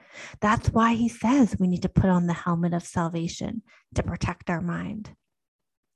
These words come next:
That's why it says that we are transformed by the renewing of our mind.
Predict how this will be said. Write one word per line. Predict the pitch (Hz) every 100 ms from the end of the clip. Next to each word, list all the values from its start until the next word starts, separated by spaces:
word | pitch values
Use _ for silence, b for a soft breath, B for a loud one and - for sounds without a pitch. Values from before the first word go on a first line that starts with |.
| _ _ b b -
That's | 240 240 -
why | 233
it | 233 233
says | - 247 269 180 -
that | 185
we | 208 202
are |
transformed | 190 - 202 202 196 - 202 196 190 -
by | 180
the | 190
renewing | 190 180 180 175 170
of | 170
our | 170
mind. | 180 196 208 214